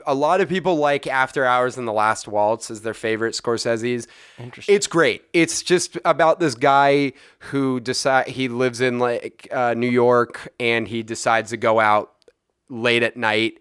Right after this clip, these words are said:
Speaker 1: and everything goes wrong. It's a really funny comedy.
Speaker 2: Ooh.
Speaker 1: What's your number four?
Speaker 2: Okay. Shutter Island.
Speaker 1: Mm. Cool.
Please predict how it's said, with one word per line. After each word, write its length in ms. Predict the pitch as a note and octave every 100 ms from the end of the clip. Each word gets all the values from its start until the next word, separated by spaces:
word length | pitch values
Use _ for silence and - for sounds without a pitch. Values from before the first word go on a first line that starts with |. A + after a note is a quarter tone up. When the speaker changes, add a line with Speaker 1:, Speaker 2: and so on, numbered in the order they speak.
| -
Speaker 1:
and 560 | A2 G#2+ G2+ G2+ F#2+ F#2+
everything 400 | - A2+ A2 A2
goes 220 | G#2 G2+ G#2+
wrong. 240 | G2+ G2
It's 180 | G2 -
a 100 | G#2+ G#2+
really 380 | A2+ C3+ B2+
funny 260 | A#2+ A2+ G2+
comedy. 480 | F#2 G2 F#2 G2+ A2 _ _ _ _ _ _ _ _ _ _ B2+
Speaker 2:
Ooh. 380 | D3 C3 - -
Speaker 1:
What's 180 | - A#2
your 80 | C3+
number 220 | A#2 G#2
four? 160 | - B2 A2+
Speaker 2:
Okay. 320 | A2 - - _ _ _ _ _ _ _ _ _ _
Shutter 340 | - - E3 D3
Island. 380 | B2+ G#2 A2 _ _ _ _ _ -
Speaker 1:
Mm. 840 | A#2 B2 A#2 A2+ G#2 G2 F#2 F2+ G2 _ _ _ _ _ _
Cool. 540 | - G#2 G2 G#2 C#3